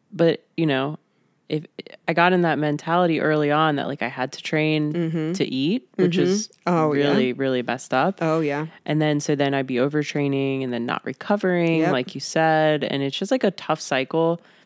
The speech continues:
Speaker 2: It's ter-, yeah,
Speaker 1: Yeah.
Speaker 2: it's not good for you physically, mentally, like,
Speaker 1: No.
Speaker 2: none of it is good for you.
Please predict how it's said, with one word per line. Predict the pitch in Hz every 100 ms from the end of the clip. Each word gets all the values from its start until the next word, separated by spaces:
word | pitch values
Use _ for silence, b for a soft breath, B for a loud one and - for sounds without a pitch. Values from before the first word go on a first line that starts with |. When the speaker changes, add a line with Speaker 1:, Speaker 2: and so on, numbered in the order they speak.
| b
Speaker 2:
It's | 190 -
ter-, | - 214 -
yeah, | 202 285
Speaker 1:
Yeah. | 202 123 175 -
Speaker 2:
it's | -
not | 208 240
good | 254
for | -
you | 208 151
physically, | - 190 202 - 214 202
mentally, | 156 180 208 196 196
like, | 175
Speaker 1:
No. | 147 139 -
Speaker 2:
none | 165 175
of | 196
it | 196
is | 175
good | 170 151
for | -
you. | - 180